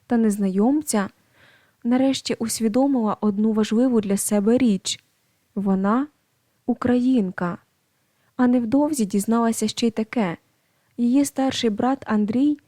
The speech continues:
пішов служити до української армії. Одного дня він прийшов додому, вбраний у красиву військову форму. «Сьогодні в Києві буде парад. Ми уклали союз із денікінцями»,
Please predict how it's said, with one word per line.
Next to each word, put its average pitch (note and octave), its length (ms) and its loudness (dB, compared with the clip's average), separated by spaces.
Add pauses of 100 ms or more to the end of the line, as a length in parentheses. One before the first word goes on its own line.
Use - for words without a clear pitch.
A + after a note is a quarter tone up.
(340)
пішов B3+ 360 0
служити G#3+ 580 0
до - 80 4
української A#3+ 840 0
армії. F#3+ 720 -2 (640)
Одного A#3 340 2
дня C4 220 0
він A#3+ 140 0
прийшов A#3+ 400 -2
додому, A3 680 0 (420)
вбраний A#3 540 0
у G#3+ 80 -6
красиву A#3 680 -2
військову B3+ 560 -2
форму. F#3+ 720 -2 (680)
«Сьогодні A3 600 2
в G3+ 100 -6
Києві A#3+ 460 0
буде G3 320 -2
парад. A#3+ 540 -2 (580)
Ми C#4 320 0
уклали A3+ 480 0
союз B3 540 0 (400)
із B3 120 0
денікінцями», A3 1080 0